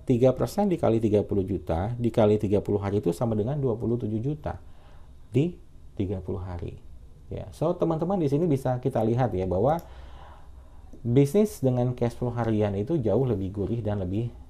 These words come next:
nikmat. Ya, jadi itulah sebabnya saya sarankan kita punya dulu ya,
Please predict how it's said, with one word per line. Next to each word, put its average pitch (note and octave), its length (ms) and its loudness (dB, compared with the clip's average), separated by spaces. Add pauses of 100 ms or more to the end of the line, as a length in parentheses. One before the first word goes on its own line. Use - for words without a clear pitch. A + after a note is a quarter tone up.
(100)
nikmat. G2 480 -4 (1900)
Ya, E2+ 240 -6 (160)
jadi A#2+ 440 2 (280)
itulah G#2 360 4
sebabnya B2+ 600 2 (760)
saya A2 320 4
sarankan F#2+ 560 -2
kita C#3+ 240 0
punya B2 280 2
dulu A2+ 320 2 (240)
ya, - 80 -12